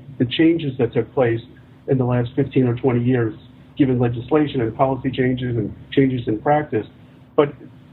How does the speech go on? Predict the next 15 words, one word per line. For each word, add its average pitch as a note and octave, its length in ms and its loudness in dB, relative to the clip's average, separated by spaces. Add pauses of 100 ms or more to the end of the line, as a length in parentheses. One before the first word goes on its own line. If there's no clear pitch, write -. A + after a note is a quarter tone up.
(280)
methamphetamine E3 920 0
was, D#3+ 420 0
and B2+ 140 0
to C3+ 120 -4
some D#3+ 140 2
extent C#3+ 320 -2
is B2+ 100 -6
still D#3 320 0
sold C#3 380 0 (260)
through D3 340 2
local D#3 420 2
mom C#3+ 260 2
and C3+ 180 -2
pop C#3 300 -2
type, A#2+ 240 0